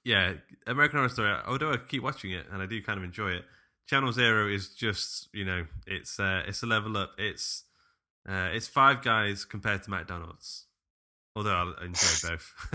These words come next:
Speaker 1: <laughs>
Speaker 2: Yeah, yeah.
Speaker 1: Yeah.
Speaker 2: Yeah, that's a weird comparison. But no, I, I get that. So that's on the first episode on YouTube. Where can, where can
Speaker 1: Yeah.
Speaker 2: people catch the rest of it?
Speaker 1: I have no idea yet. I think, well, uh, I'm sure it'll pop up on Netflix or, you know, something soon, or Amazon.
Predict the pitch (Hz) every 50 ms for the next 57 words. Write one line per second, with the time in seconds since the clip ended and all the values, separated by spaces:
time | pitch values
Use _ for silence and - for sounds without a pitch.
0 | 123 - 139 - - 143 - - - - 165 165 160 - - - 139 - - -
1 | - - - - - - - _ - 87 80 - _ _ _ - 101 98 95 87
2 | _ - 110 107 98 90 85 - _ _ - 101 95 87 90 92 - - - -
3 | 101 98 _ _ _ _ - 92 90 - _ _ _ _ _ _ _ _ - 123
4 | 117 - - - - 135 127 117 110 98 98 104 113 117 - - 82 82 - -
5 | 147 120 - 143 135 131 - _ - 139 - - 147 - - 139 120 117 120 113
6 | 113 120 120 120 113 - - - 92 92 - 107 110 110 - - 110 107 107 _
7 | - 104 104 - 95 90 82 80 - - 95 - - - 98 - - - - -
8 | _ _ _ _ _ _ _ _ _ _ _ _ - - - 104 101 95 104 101
9 | 95 92 92 95 92 87 85 - - - _ _ _ - - 95 135 117 76 117
10 | 135 123 113 104 87 107 113 113 110 113 113 120 - - - - - 147 147 -
11 | 214 180 110 98 - 120 107 110 95 107 98 98 107 98 - - 117 107 - -
12 | - - 107 98 95 95 95 92 - _ _ - - 101 92 90 - - 101 90
13 | - 95 - - 101 95 92 92 90 _ - - - - _ _ - 98 87 85
14 | 101 101 98 92 101 98 101 98